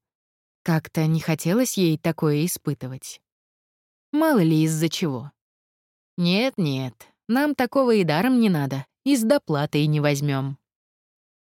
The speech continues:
Двор хихикал, Эдана Франческа бесилась. Достала она всех, хуже клопов и блох, а потому... Понятно, в лицо никто и ничего не говорил. И не собирался.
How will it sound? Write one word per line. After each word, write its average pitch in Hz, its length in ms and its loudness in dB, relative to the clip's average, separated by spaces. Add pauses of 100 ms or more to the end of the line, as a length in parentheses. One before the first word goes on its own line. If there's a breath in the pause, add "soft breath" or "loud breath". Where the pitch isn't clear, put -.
(520)
Двор 151 440 0
хихикал, 156 680 -4 (380)
Эдана 208 360 0
Франческа 180 640 -2
бесилась. 139 760 -4 (600)
Достала 190 680 2
она 156 180 0
всех, - 540 -6 (240)
хуже 262 340 0
клопов 254 460 -4
и 269 60 -2
блох, 151 440 -2 (420)
а 170 180 0
потому... 180 760 0 (760)
Понятно, 247 520 0
в 190 40 2
лицо 208 300 0
никто 240 400 0
и 208 140 2
ничего 180 400 0
не 180 120 2
говорил. 151 460 -2 (640)
И 208 100 4
не 165 160 2
собирался. 160 800 -4